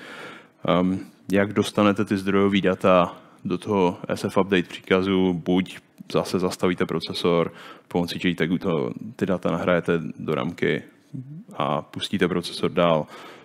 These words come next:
popřípadě je naloadujete z nějakého blokového zařízení, z Ethernetu.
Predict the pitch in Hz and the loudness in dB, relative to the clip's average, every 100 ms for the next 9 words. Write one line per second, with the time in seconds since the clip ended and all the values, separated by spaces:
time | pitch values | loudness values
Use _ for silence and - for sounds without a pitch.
0 | - - - 92 87 87 85 80 85 85 | -2 -2 0 0 4 4 4 2 2 2
1 | 82 90 95 90 101 85 80 - 87 87 | 0 0 -2 -2 -2 -2 -2 0 0 0
2 | 85 80 80 90 85 78 - 80 - 69 | -2 -4 -4 -2 -2 -2 -4 -8 -8 -8
3 | 62 - 92 | -8 -8 -12